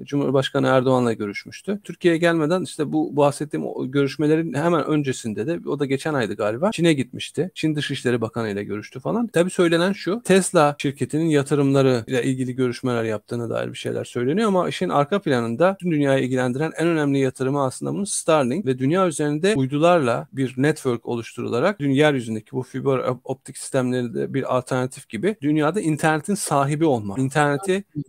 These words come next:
tekeline almak gibi bir gündemi var zaten. Bunu biliyoruz. Ülkelerle görüşmeden de yapabilir. En ücra dağ köylerine kadar ulaştırabiliyor.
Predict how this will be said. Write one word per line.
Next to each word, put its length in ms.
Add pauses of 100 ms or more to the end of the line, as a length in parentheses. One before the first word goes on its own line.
tekeline 420
almak 420
gibi 240
bir 240
gündemi 500
var 140
zaten. 420
Bunu 160
biliyoruz. 360
Ülkelerle 400
görüşmeden 560
de 60
yapabilir. 420
En 80
ücra 340
dağ 200
köylerine 460
kadar 280
ulaştırabiliyor. 880